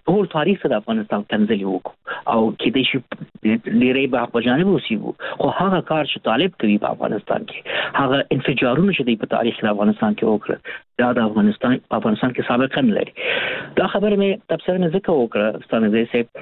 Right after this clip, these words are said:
چې دنیا ګوري چې دا ډله یعنې څه. اصولاً ولې موږ دنیا باندې دونه فشار راولو؟ یعنې ولې موږ دونه د دنیا پروا لرو؟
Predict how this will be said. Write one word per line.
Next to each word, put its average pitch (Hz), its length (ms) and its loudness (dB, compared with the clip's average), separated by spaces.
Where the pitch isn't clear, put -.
چې - 80 0
دنیا 147 640 2
ګوري 139 640 2
چې 131 80 0
دا 131 180 2
ډله 127 320 0
یعنې 123 380 2
څه. - 340 -2
اصولاً 185 580 2
ولې 208 340 2
موږ 180 200 4
دنیا 127 360 2
باندې 120 420 2
دونه 127 400 2
فشار 156 400 0
راولو؟ 87 440 0
یعنې 147 140 4
ولې 190 320 2
موږ 175 320 0
دونه 170 180 0
د 123 180 0
دنیا 127 440 4
پروا 147 380 2
لرو؟ 107 240 0